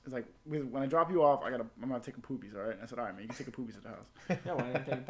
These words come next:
Speaker 2: at the house?
Speaker 1: So then we're driving, and I was like, "Damn, dog, you know what?" He's like, "What?" I'm like, "I don't even have my fucking house keys." And he's like,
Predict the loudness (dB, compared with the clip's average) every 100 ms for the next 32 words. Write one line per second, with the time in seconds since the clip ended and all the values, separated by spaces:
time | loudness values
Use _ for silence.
0 | -4 -4 -6 -6 0 2 4 4 6 6
1 | 6 4 0 0 0 0 -2 -4 -8 -2
2 | 0 0 0 0 0 0 0 -2 -2 -4
3 | -2 -2 0 -2 -4 -4 -2 -2 -4 -4
4 | -6 -6 -8 -6 -4 -4 -4 -12 -14 -10
5 | -6 -2 -2 -2